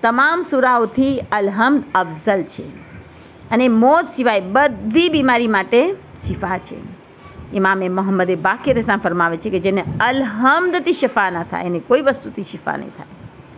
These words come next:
સ્વાદિક આલે મોહમ્મદ ઇમામે જાફરે સ્વાદિક અલી ઇસ્લામ ફરમાવે છે કે જો આ સૂરાને સિત્તેર વખત મુર્દા પર પડવામાં આવે અને એ સજીવન થઈ જાય મુર્દું, તો અજબ નથી. અઝીઝો,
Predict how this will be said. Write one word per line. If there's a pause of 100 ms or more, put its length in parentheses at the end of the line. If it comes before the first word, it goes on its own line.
(540)
સ્વાદિક
આલે
મોહમ્મદ
ઇમામે
જાફરે
સ્વાદિક
અલી
ઇસ્લામ
ફરમાવે
છે
કે
જો
આ
સૂરાને
સિત્તેર
વખત (680)
મુર્દા
પર
પડવામાં
આવે
અને
એ
સજીવન
થઈ
જાય
મુર્દું,
તો
અજબ
નથી. (2250)
અઝીઝો,